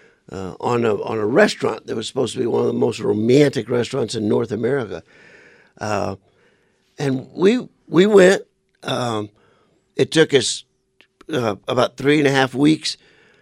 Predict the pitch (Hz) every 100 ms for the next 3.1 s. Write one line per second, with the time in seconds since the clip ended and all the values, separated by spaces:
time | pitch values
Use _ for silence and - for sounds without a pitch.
0 | _ _ - 113 107 101 - _ - 147
1 | 175 - 202 135 98 - _ _ _ -
2 | - 139 - 151 117 - 185 - 113 110